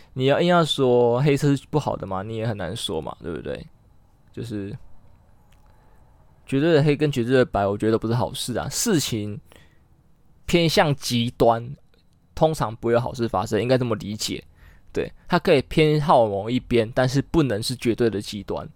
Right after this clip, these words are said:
大概是这个样子。为什么情人节节目要这么闷呢？我是在破坏大家的过节的感受吗？好像也没有。啊，总之，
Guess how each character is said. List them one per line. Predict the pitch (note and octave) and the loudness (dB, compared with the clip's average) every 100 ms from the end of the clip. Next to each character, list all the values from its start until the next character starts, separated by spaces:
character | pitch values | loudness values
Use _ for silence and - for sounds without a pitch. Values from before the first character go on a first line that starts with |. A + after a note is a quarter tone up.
| - | -14
大 | - | -10
概 | A2 | -10
是 | G#2+ | -10
这 | G#2 | -10
个 | G2 | -10
样 | G#2 G2+ | -10 -12
子。 | B2 F#2+ - - - - - | -16 -20 -20 -20 -20 -20 -4
为 | A#3+ | -2
什 | D#3+ | 0
么 | C3 | -2
情 | - E3 | 2 2
人 | |
节 | F3 | 2
节 | D3 | 2
目 | D3 | 2
要 | |
这 | E3+ | 2
么 | D3+ C3+ | 2 2
闷 | F3 F3+ F3+ | 2 2 2
呢？ | D#3 D3+ - - - _ _ | 0 -2 -8 -20 -20 _ _
我 | B2+ | -2
是 | D3 | -2
在 | |
破 | E3+ F#3+ | 0 4
坏 | F3 | 4
大 | E3+ E3 | 6 6
家 | D#3+ | 6
的 | C3+ C3 B2+ | 6 4 2
过 | - E3+ | 4 4
节 | C#3+ A#2+ G#2 | 4 0 -2
的 | A2 A2 | -2 -2
感 | A2 G#2+ A#2 | 0 0 0
受 | - D#3 B2 | 2 4 4
吗？ | G#2+ G#2+ B2+ - | 2 -2 -4 -4
好 | A2 | -2
像 | D3+ | 0
也 | A#2 | -2
没 | F2+ G2+ | -2 -4
有。 | D2 - - - - - - - | -6 -8 -20 -20 -20 -20 -20 -10
啊， | C3+ C3+ | -4 -2
总 | C#3 C3 | -2 -6
之， | B2 D#3+ E3 E3 E3+ | -2 2 4 2 0